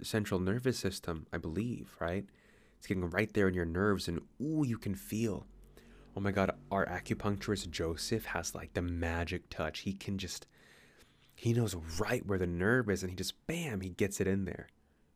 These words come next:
Ooh. And sometimes it's very jarring when the needle's going in, but then as the minutes roll by, it, it just releases, releases.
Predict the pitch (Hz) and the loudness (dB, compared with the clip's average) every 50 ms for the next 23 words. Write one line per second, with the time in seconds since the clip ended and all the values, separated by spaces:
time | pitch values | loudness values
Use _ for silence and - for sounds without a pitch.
0 | _ _ _ - - - - 233 302 302 247 - - - - - - - - - | _ _ _ -14 -6 0 2 4 4 4 4 2 0 0 2 2 2 0 -2 -6
1 | - - - - - _ _ _ _ _ _ _ _ _ _ _ - - - - | -10 -18 -20 -20 -20 _ _ _ _ _ _ _ _ _ _ _ -20 -20 -20 -20
2 | - _ - - 104 - 139 127 123 113 98 95 87 87 85 - - - - - | -20 _ -6 -4 0 2 2 2 4 2 0 0 0 -2 -4 -4 -6 -8 -10 -12
3 | - - - - - - - _ _ - 95 82 98 95 98 95 90 82 87 82 | -18 -20 -20 -20 -20 -20 -20 _ _ -8 0 4 6 6 8 6 4 2 0 0
4 | 82 90 101 117 120 107 90 80 65 - 90 85 87 85 87 85 85 - 85 80 | 2 2 2 2 2 2 0 0 -2 -2 -2 -2 0 0 0 -2 -2 -2 -2 -2
5 | 80 80 80 85 101 113 127 127 123 - 104 98 - - 87 82 80 - - _ | -2 -2 -2 -2 0 -2 -2 -4 -4 -4 -4 -4 -4 -4 -6 -6 -8 -10 -14 _
6 | _ - 90 92 90 92 87 - - _ _ _ _ - - 101 95 90 90 90 | _ -8 -6 -4 -4 -4 -6 -8 -10 _ _ _ _ -6 -2 -2 0 0 0 0
7 | 90 90 - - - - - - 92 92 90 87 80 82 80 80 85 98 110 - | 0 -2 -2 -4 -8 -10 -10 -6 -2 0 0 0 0 0 0 0 0 0 0 0
8 | - 95 - - - - - - 98 - - - - 92 87 82 85 92 90 90 | -2 -4 -6 -8 -10 -8 -6 -6 -6 -6 -6 -6 -4 -4 -2 -2 -2 -2 -4 -4
9 | - - - 90 - - - - 92 90 87 85 95 95 92 - - - - - | -6 -6 -8 -10 -10 -10 -6 -4 -4 -2 -2 -2 -2 -2 -2 -4 -6 -8 -10 -12
10 | - - | -12 -14